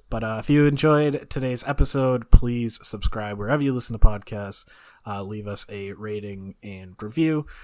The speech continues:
Uh, you can follow us on Twitter. Uh, I run the Over the Monster account at Over the Monster, and Brian is at Brian Joyner. Brian with a Y, Joyner with an I. And, uh, we will be back with you next week.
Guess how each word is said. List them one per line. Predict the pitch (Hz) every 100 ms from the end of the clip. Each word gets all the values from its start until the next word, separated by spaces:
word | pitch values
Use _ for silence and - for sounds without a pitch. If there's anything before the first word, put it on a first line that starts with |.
| - - -
Uh, | 120 113 110
you | 113
can | 113 113 110 107 104 98 95 87 -
follow | - 107 104
us | 101 92 -
on | 98 90 85
Twitter. | - 170 160 143 - -
Uh, | 107 101 98
I | 110
run | 107
the | 101 98
Over | 104
the | 98
Monster | 95 92 -
account | 95 - 95 92
at | 95 101
Over | 98 98
the |
Monster, | 120 135 123 127 123 120
and | 110 110 104
Brian | - 104 104 104
is | 104 -
at | 107 104 -
Brian | 127 117 113 110
Joyner. | 110 139 139 131 127 - - - -
Brian | 170 165
with | 147
a | 131
Y, | 120 117 117 117 -
Joyner | 123 113 113 113
with | 107 104 -
an | 104
I. | 143 143 139 143 _ - - _ _
And, | - 104 101
uh, | 104 104 101 98
we | 107 117
will | 117 120 123
be | 127
back | 135 135
with | 131
you | 143 147
next | 156
week. | 208 190